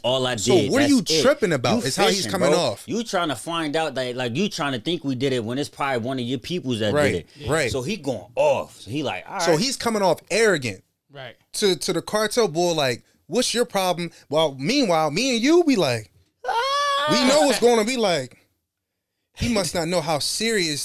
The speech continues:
Speaker 2: this is. Like, we stole money from this dude.
Speaker 3: Right.
Speaker 2: And not like a hundred thou, fifty thou, even to us, that's still a lot of
Speaker 3: Yeah,
Speaker 2: money.
Speaker 3: yeah, yeah.
Speaker 1: He said five million. And then
Speaker 2: Five million.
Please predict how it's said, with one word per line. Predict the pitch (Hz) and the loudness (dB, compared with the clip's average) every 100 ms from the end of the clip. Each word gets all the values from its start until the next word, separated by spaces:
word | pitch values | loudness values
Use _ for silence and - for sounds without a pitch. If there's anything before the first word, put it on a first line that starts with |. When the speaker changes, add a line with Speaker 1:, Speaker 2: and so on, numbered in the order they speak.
| 135 | -4
Speaker 2:
this | 170 160 | -4 -4
is. | - 220 143 | -4 -4 -2
Like, | 120 | -4
we | 123 240 | -4 -4
stole | 220 - - - 220 196 165 | -4 -4 -4 0 2 4 2
money | 151 196 285 294 220 | -2 -2 0 0 -2
from | - 165 | -2 -2
this | 139 123 | -2 -4
dude. | - 131 104 - | -6 -10 -10 -20
Speaker 3:
Right. | 131 120 107 _ - | -18 -18 -18 _ -6
Speaker 2:
And | 143 | -2
not | 220 262 | -2 -2
like | 240 226 | -2 -2
a | 170 | -4
hundred | 147 208 196 175 | -4 -2 -2 -2
thou, | 190 185 175 170 170 170 165 165 - _ | -2 -2 0 0 0 0 -2 -6 -14 _
fifty | 175 175 | -6 -6
thou, | 165 170 160 | -4 -2 -2
even | 156 113 98 | -4 -8 -12
to | - | -8
us, | 139 117 | -8 -6
that's | 117 - | -8 -8
still | 147 123 110 | -6 -8 -8
a | 107 | -8
lot | 113 | -6
of | 113 | -4
Speaker 3:
Yeah, | |
Speaker 2:
money. | 135 117 | -4 -6
Speaker 3:
yeah, | 120 | -6
yeah. | |
Speaker 1:
He | 147 214 | -6 -6
said | - 123 98 | -4 -4 -4
five | - 117 87 76 | -6 -6 -6 -8
million. | 82 113 165 127 87 | -8 -2 0 0 -4
And | 80 | -6
then | |
Speaker 2:
Five | 147 156 151 139 | -2 0 -2 -2
million. | 156 170 139 151 135 110 | -2 -2 -2 -2 -2 -6